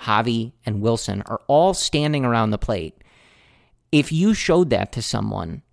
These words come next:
and didn't tell them what was going on, I have no clue what you would think was happening, but I definitely don't think you'd predict that Javi would end up safe at second base a mere,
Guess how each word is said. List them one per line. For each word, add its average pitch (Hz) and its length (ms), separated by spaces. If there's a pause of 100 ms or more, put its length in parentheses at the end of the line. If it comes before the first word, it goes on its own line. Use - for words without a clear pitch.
(420)
and 123 180
didn't 160 300
tell 147 180
them 135 180
what 117 140
was 113 140
going 110 320
on, 104 280 (120)
I 131 180
have 151 260
no 127 400
clue 123 580 (180)
what 120 340
you 127 140
would 117 180
think 120 280
was 113 120
happening, 170 580 (760)
but 131 240
I 123 100
definitely 147 680
don't 123 340
think 135 320
you'd 123 180
predict 120 440
that 110 120
Javi 117 380
would 107 160
end 107 180
up 107 120
safe - 500
at 120 160
second 107 420
base 98 480 (300)
a 120 140
mere, 113 560